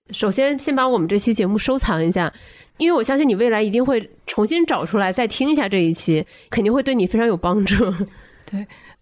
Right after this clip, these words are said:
Speaker 1: 我还有一个特别重要的问题，这也是关于个人养老金政策我最关心的一个问题，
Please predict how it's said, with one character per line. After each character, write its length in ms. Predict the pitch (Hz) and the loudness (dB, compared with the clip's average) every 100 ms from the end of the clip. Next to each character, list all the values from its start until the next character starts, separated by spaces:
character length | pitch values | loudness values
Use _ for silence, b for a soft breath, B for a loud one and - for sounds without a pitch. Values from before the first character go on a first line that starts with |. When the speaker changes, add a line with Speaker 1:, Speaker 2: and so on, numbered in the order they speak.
| _ | _
Speaker 1:
我 100 | 214 | 0
还 100 | 262 | 2
有 60 | 285 | 2
一 80 | 220 | 2
个 120 | 247 | 0
特 140 | 240 | 0
别 160 | 247 226 | 0 0
重 140 | 226 | 2
要 120 | 247 220 | 0 2
的 80 | |
问 160 | 185 190 | 2 0
题， 200 | 190 165 | 0 0
这 120 | 240 | 2
也 140 | 247 196 | 2 2
是 340 | - 226 190 B B | 0 0 0 B B
关 160 | - 240 | -4 -2
于 60 | 254 | 2
个 80 | |
人 140 | 254 247 | 2 2
养 120 | 220 | 2
老 120 | 220 | 0
金 180 | 180 214 | 0 0
政 140 | 226 | 2
策 120 | 208 220 | 2 0
我 80 | |
最 140 | 175 220 | 2 0
关 220 | 214 226 | 0 0
心 120 | 240 | 2
的 80 | 214 | 2
一 40 | |
个 80 | 170 | 2
问 160 | 175 180 | 0 0
题， 200 | 175 | -2